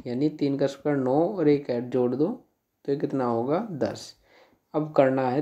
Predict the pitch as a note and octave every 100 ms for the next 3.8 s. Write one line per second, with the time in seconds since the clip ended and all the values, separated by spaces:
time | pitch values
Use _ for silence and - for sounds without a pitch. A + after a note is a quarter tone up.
0 | C#3+ D3 C#3 C#3 F3+ F3+ D3 B2+ A#2+ B2
1 | - - B2 C#3+ D#3 C3+ A#2+ G#3 - -
2 | _ _ - B2+ - - - B2+ C3+ A#2+
3 | A2+ G#2+ G#2 G#2+ A#2 - -